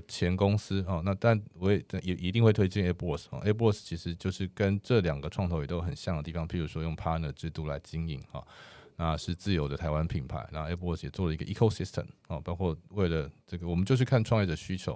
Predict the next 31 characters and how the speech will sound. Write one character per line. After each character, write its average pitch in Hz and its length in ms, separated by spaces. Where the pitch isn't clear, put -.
哦， 85 100
从 82 260
创 101 160
业 92 60
的 87 100
知 87 220
识、 87 320
创 90 240
业 82 80
的 73 260
这 80 140
个 76 140
同 80 220
才， 76 400
哦， 71 180
然 73 80
后 82 240
创 82 220
业 78 60
的 78 80
人 80 180
才 80 260
需 85 200
求， 78 180
所 85 180
以 80 140
包 85 140
括 85 200
AppWorks 87 260
School， 90 400
哦， 73 120